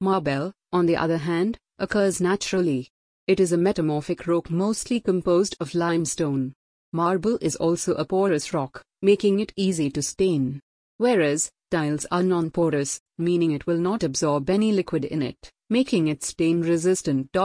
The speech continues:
Tiles are manufactured through a rigorous vitrification process. Therefore,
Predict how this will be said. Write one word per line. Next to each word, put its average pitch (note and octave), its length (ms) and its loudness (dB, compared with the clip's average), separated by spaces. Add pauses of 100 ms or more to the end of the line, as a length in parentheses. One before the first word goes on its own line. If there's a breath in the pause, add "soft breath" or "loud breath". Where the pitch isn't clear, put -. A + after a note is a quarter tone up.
(140)
Tiles D3+ 340 -2
are D3+ 180 -4
manufactured D3 800 -2
through G3 180 4
a C#3+ 120 0
rigorous D#3+ 360 0
vitrification D#3+ 840 -2
process. - 680 -4 (380)
Therefore, D#3 560 0